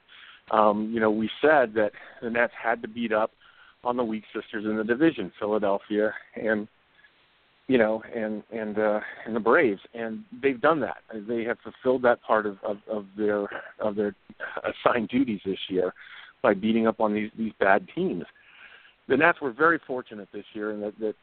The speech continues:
two teams in their division both decided that they needed to retool instead of try to, you know, fight it out for third place. And I think that's also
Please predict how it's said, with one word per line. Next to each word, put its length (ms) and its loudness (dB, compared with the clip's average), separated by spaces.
two 140 0
teams 360 0
in 120 -2
their 160 2
division 400 -2
both 200 2
decided 460 0
that 120 -10
they 100 0
needed 320 -2
to 60 -2
retool 600 4
instead 280 2
of 100 -2
try 340 4
to, 220 -2
you 100 -4
know, 220 -4
fight 180 2
it 80 0
out 200 2
for 180 -4
third 200 0
place. 260 -2
And 80 -2
I 160 2
think 180 0
that's 220 4
also 440 2